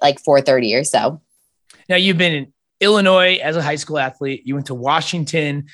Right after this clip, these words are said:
Speaker 2: and now you're in Boulder. I mean, is, I'm gonna ask a dumb question here. Altitude's a big deal,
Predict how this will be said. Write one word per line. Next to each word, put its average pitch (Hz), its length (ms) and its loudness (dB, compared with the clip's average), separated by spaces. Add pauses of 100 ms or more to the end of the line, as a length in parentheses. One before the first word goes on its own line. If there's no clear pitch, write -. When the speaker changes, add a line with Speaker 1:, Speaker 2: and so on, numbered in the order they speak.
(140)
Speaker 2:
and 143 80 -6
now 160 140 0
you're 185 180 2
in 131 120 -4
Boulder. 147 520 -2
I 143 40 -6
mean, 160 160 -4
is, 151 200 -6 (240)
I'm 151 60 -8
gonna 170 100 -2
ask 160 160 -4
a 143 60 -4
dumb 123 240 -8
question - 360 -12
here. 92 220 -14 (140)
Altitude's 160 540 -4
a 139 40 -10
big 123 220 -4
deal, 117 340 -6